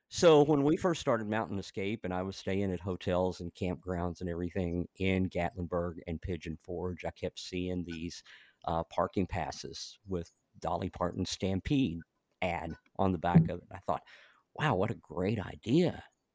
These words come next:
And I knew we couldn't do it in the Smoky Mountains because Dolly Parton Stampede had everybody wrapped up. But I thought, "Wow, we could really do this for shore shooters because nobody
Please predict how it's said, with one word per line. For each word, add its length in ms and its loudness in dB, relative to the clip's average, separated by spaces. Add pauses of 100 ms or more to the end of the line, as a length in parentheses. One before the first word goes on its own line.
(280)
And 420 8
I 80 6
knew 180 8
we 120 4
couldn't 280 4
do 160 2
it 80 2
in 300 0 (120)
the 80 -8
Smoky 340 -2
Mountains 480 2
because 480 4 (240)
Dolly 300 -8
Parton 320 2
Stampede 680 4 (140)
had 400 2 (320)
everybody 800 6 (380)
wrapped 300 4
up. 180 4
But 100 2
I 60 2
thought, 240 4 (920)
"Wow, 260 2
we 140 2
could 160 -8
really 280 -2
do 200 -4
this 180 -2
for 180 -14
shore 380 -2
shooters 540 -4
because 500 0
nobody 800 2